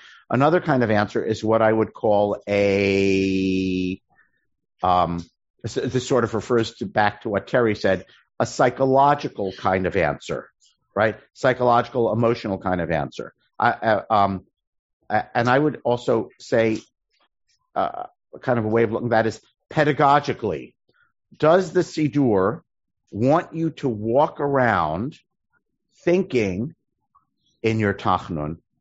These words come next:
you're not walking around, so I just meant it loosely speaking, um, leave you with this idea to walk around with in your morning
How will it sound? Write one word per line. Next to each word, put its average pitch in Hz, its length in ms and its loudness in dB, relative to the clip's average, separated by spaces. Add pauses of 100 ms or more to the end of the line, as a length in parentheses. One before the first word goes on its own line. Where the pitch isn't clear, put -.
(280)
you're 87 100 -8
not 76 200 -4
walking 71 360 -10
around, 65 440 -12
so - 120 -10
I 69 80 -6
just - 300 -16
meant 65 240 -14
it - 120 -16
loosely - 300 -14
speaking, 69 460 -14 (920)
um, 95 320 0 (340)
leave 131 400 0
you 131 380 0
with 123 240 0
this 127 220 -2
idea 110 340 2
to 95 80 0
walk 104 320 -2
around 101 320 0
with 90 240 -4
in 92 160 -4
your 80 100 -6
morning 82 540 -4